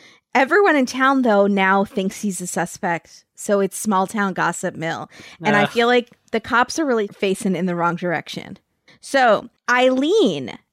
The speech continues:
Speaker 1: is a family friend, and she says the only way to clear Jim's name is to find Janelle. So she forms a group called Rescue Janelle, which I liked because it's very succinct.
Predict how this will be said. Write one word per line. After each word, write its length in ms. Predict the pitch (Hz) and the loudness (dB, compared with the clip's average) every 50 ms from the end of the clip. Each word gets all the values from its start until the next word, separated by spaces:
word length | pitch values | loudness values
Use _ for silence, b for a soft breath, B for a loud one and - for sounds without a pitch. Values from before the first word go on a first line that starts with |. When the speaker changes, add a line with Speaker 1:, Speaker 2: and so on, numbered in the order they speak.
| _ - | _ 2
Speaker 1:
is 260 | 226 233 233 226 - | 4 4 4 4 2
a 80 | 202 220 | 0 -2
family 420 | - - 240 226 226 233 247 254 294 | 0 2 2 2 2 2 2 0 0
friend, 420 | - - 214 170 160 165 175 160 | 0 -2 -2 0 0 -2 -2 -2
and 160 | - 196 214 | -2 -2 -2
she 200 | - - 254 269 | -2 -2 -4 -4
says 400 | 277 - 302 254 240 233 - - - - - | -2 0 2 2 2 2 -2 -6 -16 -8 -4
the 120 | - 240 - _ _ _ - | -2 -2 -2 _ _ _ 0
only 480 | - 240 247 262 277 311 339 392 381 359 | 2 4 4 4 4 4 4 4 2 4
way 360 | 247 254 220 220 226 226 320 | 4 4 4 4 4 4 4
to 380 | - - - 294 285 233 220 214 | 2 0 0 0 2 2 2 0
clear 400 | 202 - - 269 254 220 220 226 | -2 -4 -6 -4 -2 0 0 -2
Jim's 380 | 220 - 233 220 214 214 220 - | -2 -2 -2 -2 -2 -2 -2 -4
name 320 | 202 180 170 175 185 180 - | -4 -4 -4 -4 -4 -6 -6
is 180 | - 185 - - | -8 -8 -8 -6
to 80 | 202 190 | -8 -6
find 340 | - - 180 175 185 190 180 | -2 -2 -2 0 -2 -4 -6
Janelle. 400 | - 185 175 156 143 120 - - B B B B B B | -6 -6 -6 -4 -6 -6 -8 -10 B B B B B B
So 160 | - - 240 | -2 -2 -2
she 200 | 214 - 277 294 | 0 -2 -4 -4
forms 420 | - - 285 285 269 269 240 - | -4 -2 0 0 0 0 0 -2
a 60 | 240 | -2
group 240 | 202 - 214 208 - | -2 0 -2 -2 -2
called 240 | - 254 202 190 175 | 0 0 0 0 0
Rescue 540 | 175 160 180 180 - - - - 214 202 196 | -2 -2 -2 0 -2 -4 -8 -4 -4 -4 -2
Janelle, 520 | - - 190 185 170 151 165 - - - | -2 -2 -2 -2 -2 -2 -4 -4 -6 -6
which 180 | - 196 - 269 | -6 -4 -2 0
I 80 | 226 | 0
liked 340 | 220 220 202 190 190 - - | 2 2 2 2 0 -2 -6
because 220 | 202 185 233 190 190 | -10 -8 -6 -6 -6
it's 160 | 190 180 - | -6 -8 -4
very 300 | 202 208 196 196 196 190 | -2 0 2 2 2 0
succinct. 640 | - - 185 - - 180 - - 233 180 - - | -4 -6 -10 -8 -8 -8 -8 -8 -10 -16 -18 -20